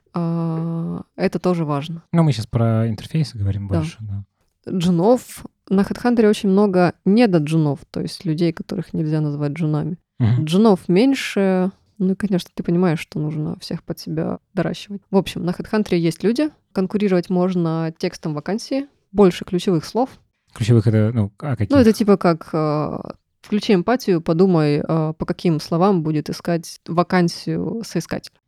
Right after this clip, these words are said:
Speaker 2: Мгм.
Speaker 1: И больше таких слов включи в, э, заголовок и в текст вакансии. Вот, напиши как-то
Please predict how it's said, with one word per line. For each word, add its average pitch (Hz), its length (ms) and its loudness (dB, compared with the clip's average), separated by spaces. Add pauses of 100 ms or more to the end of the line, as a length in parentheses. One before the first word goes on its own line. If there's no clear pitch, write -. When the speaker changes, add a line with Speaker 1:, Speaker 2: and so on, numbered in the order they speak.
Speaker 2:
Мгм. 113 260 0
Speaker 1:
И 240 60 0
больше 202 320 2
таких - 220 -4 (200)
слов 196 320 0
включи 175 460 -4
в, 160 580 -4
э, - 20 -6
заголовок 185 680 0
и 190 160 -2
в 165 280 -2
текст - 240 -8
вакансии. - 460 -14
Вот, 190 300 0
напиши 202 560 0
как-то - 800 -6